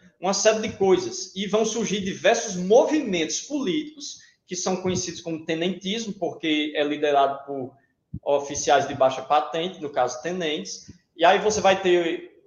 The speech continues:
os dezoito do Forte, a revolta dos dezoito do Forte, vai ter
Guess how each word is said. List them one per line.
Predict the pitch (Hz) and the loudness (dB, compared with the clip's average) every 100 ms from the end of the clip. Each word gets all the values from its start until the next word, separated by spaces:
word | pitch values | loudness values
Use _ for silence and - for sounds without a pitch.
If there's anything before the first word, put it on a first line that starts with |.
| - | -12
os | 151 143 | -10 -4
dezoito | 160 156 156 156 156 | -4 -2 -2 -2 -2
do | 156 | -6
Forte, | 156 156 160 156 151 | -4 2 4 4 2
a | |
revolta | 135 139 147 143 | 0 2 0 0
dos | 135 127 | -8 -8
dezoito | 139 131 127 156 | -6 -4 -6 -6
do | 175 | -10
Forte, | - 131 127 - | -2 0 0 0
vai | 135 - | -2 -2
ter | 143 143 - | -4 -4 -6